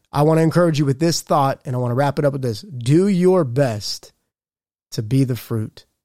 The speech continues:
and not the pit. Do your best to be the person that brings life and sweetness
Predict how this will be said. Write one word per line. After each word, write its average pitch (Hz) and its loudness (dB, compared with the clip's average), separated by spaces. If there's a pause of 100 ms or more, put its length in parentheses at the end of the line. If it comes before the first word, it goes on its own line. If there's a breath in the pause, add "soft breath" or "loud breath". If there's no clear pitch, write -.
(1080)
and 107 -4
not 104 -6
the - -14
pit. - -16 (760)
Do 170 2
your 185 4
best 127 -4 (480)
to 135 -12
be 170 -6
the 180 -4
person 160 -4 (880)
that 151 -4
brings 160 0
life 143 -2 (100)
and 113 -4
sweetness 123 -4